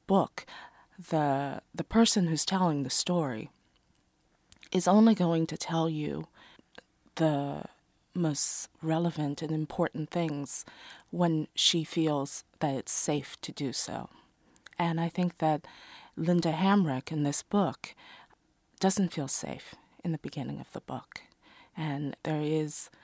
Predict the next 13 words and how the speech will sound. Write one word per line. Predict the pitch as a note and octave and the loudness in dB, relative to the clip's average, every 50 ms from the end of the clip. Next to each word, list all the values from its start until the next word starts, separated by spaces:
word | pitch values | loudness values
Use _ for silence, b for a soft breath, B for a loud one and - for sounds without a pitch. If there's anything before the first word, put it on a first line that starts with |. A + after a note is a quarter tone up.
| b b b b - | b b b b -6
that | D#3+ D3+ C#3+ - | -6 -6 -6 -6
process | - - F3+ E3 E3+ - - - C#3+ - - - - | -2 2 2 2 4 2 0 -2 -2 -4 -4 -4 -4
that | - C#3 C#3 D3+ | -4 -4 -4 -4
happens | D3+ D3 C#3 C3+ - C#3+ - A2+ A#2+ - - - - | -4 -6 -6 -6 -6 -8 -6 -6 -6 -6 -6 -6 -4
of | D#3 C#3 B2 - - - | -4 -4 -4 -6 -8 -4
returning | - D#3+ - - - - E3 D#3 D3 D3 C#3+ C3+ C3+ C3 C#3 - | -4 -4 -4 -4 -6 -4 -4 -2 -2 -4 -4 -6 -6 -8 -8 -8
to | - - D3+ | -8 -6 -6
her | C#3 C#3 C#3+ C#3+ C#3 | -4 -4 -4 -4 -2
hometown | D#3 C#3+ C3 B2 B2+ - D3+ C#3 B2+ B2 A#2 - - - B B B B B B B B B | -2 -2 -2 -2 -4 -4 -6 -6 -6 -6 -6 -8 -12 -14 B B B B B B B B B
and | - D#3 D#3+ D#3 | -2 -2 0 0
rethinking | D#3 E3+ E3 D#3+ - - - E3 E3 D#3+ - - D#3 C#3 - - C#3+ C3+ C#3 | 0 0 0 -2 -4 -4 0 0 0 0 -2 -6 -10 -10 -10 -10 -12 -12 -10
this, | - - C3 B2 - - - | -6 -6 -4 -2 -2 -4 -4
this, | - - D3+ D3 C3+ - - - - - - - | -4 -6 -6 -4 -2 -2 -2 -2 -2 -2 -4 -4